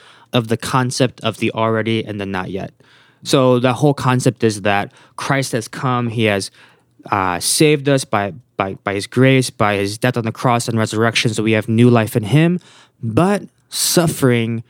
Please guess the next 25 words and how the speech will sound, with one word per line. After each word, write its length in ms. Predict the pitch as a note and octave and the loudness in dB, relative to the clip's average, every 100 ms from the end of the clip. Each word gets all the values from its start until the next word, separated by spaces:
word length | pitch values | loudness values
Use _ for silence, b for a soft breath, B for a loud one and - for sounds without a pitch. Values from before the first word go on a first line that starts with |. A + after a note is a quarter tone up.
| _ A#2+ | _ -6
and 180 | A2 G#2 | -4 0
death 260 | A#2+ A#2 | 0 0
still 280 | - - A2 | -6 -2 -2
exist. 440 | F#2 F2+ - - | -2 -8 -12 -8
And 80 | A#2 | -6
it's 140 | A#2+ - | -4 -4
still, 420 | - D#3 C#3+ C3 | 4 4 6 4
they 100 | C3+ | 0
still, 240 | - D3 | 0 -2
it 80 | C#3 | -2
still 220 | - F3+ | 0 2
reigns 480 | B2+ G#2+ G#2+ A2 A2 | 2 0 0 -2 -2
throughout 300 | - G2+ F#2+ | 0 0 0
this 160 | G2+ - | -4 0
earth. 300 | D3 B2 - B B B | 2 2 0 B B B
So 160 | - B2+ | 0 2
there's 180 | B2+ - | 2 2
still 260 | - E3+ | 4 4
a 100 | C3+ | 4
waiting 720 | A#2 G#2+ A#2 C#3 B2+ G2 G2 A#2 _ | 2 2 4 4 4 0 -2 -10 _
for 160 | - | -4
Christ 500 | A2 - A#2+ A2 - | -4 -2 -2 -2 -4
to 60 | G#2+ | -8
come 240 | - A2+ | -4 -4
again, 460 | G2+ F#2+ A2+ G2+ | -2 0 0 0